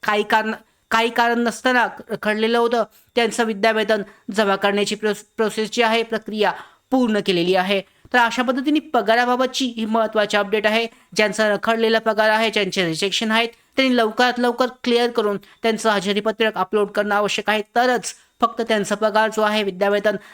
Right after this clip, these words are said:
जमा होणार नाहीये. तर तुमच्याकडून कोणत्याच हालचाली झाल्या नाहीयेत,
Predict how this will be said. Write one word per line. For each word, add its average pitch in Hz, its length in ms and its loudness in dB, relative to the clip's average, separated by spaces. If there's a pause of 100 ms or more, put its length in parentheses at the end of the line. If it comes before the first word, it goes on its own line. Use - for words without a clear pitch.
(100)
जमा 190 240 0
होणार 202 220 2
नाहीये. 196 360 0
तर 196 100 -8
तुमच्याकडून 233 600 -2
कोणत्याच 247 500 -2
हालचाली 233 360 0
झाल्या 226 220 0
नाहीयेत, 247 360 2